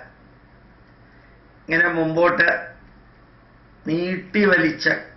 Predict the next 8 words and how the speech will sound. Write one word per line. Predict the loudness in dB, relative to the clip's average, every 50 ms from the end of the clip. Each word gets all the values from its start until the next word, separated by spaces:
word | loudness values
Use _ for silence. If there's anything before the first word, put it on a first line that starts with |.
| -20 -20 -14 -10 -6
കാല് | -4 -2 0 0 2 2
വെച്ചുകൊണ്ട് | 2 2 2 0 0 0 0 0 0 0
നടക്കുന്ന | 0 0 -2 -2 -4 -4 -4 -4 -2 0 2 2 0 -2 -4 -12 -20 -20 -18 -10 -6
ഒരു | -4 -4
സീനുണ്ട്. | -4 -4 -4 -2 0 0 2 2 0 0 -2 -4 -10 -12 -14 -20 -20 -20 -20 -20 -20 -20 -20 -20 -20 -20 -20 -20 -20 -20 -20 -20 -20 -20 -20 -20 -20 -20 -20 -20 -20 -20 -20 -20 -16 -8
എന്നെ | -4 0 0 0
ഒത്തിരി | 0 0 -4 -10 -16 -12 -4 -2 0 2 2 2
ആകർഷിച്ച | 2 2 2 2 2 2 0 0 0 -2 -4 -6 -6 -4 -4 -4